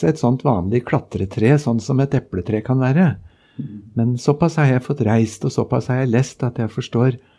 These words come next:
Speaker 1: de aller, aller fleste vintrær, de er mer en vinstokk,
Speaker 2: Mm.
Speaker 1: en vinranke. De er ganske spinkle, egentlig. Og de må støttes opp.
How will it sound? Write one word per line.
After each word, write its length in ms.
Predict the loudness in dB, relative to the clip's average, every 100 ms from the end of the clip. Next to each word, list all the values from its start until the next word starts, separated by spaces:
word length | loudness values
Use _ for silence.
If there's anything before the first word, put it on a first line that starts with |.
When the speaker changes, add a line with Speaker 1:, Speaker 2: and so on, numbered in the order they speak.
| _ -20 -20 _ _ _ -4
Speaker 1:
de 160 | 2
aller, 320 | 2 2 2 2
aller 240 | 0 0
fleste 320 | 0 0 -2
vintrær, 640 | 2 2 0 0 4 4 2
de 140 | 0
er 140 | 2 2
mer 220 | 2 2
en 160 | 2 2
vinstokk, 1000 | 0 0 -4 -8 -2 -2 -2 _ -20 -20 _ _ _
Speaker 2:
Mm. 200 | -6 -4
Speaker 1:
en 180 | 0 0
vinranke. 1000 | 2 2 2 2 2 0 -2 -6 -2 -2 -2 _ _ _ _ _ _ _ _ _ -10
De 180 | -2
er 80 | -2
ganske 600 | 2 2 2 -4 -6 0 0 0
spinkle, 600 | -2 2 2 2 -2 0
egentlig. 380 | 0 0 0 0 -4 _ _ _ _ _ _ _
Og 100 | -2
de 100 | 0
må 120 | 0 -2
støttes 500 | 0 -2 -2 -2 0
opp. 260 | 0 -2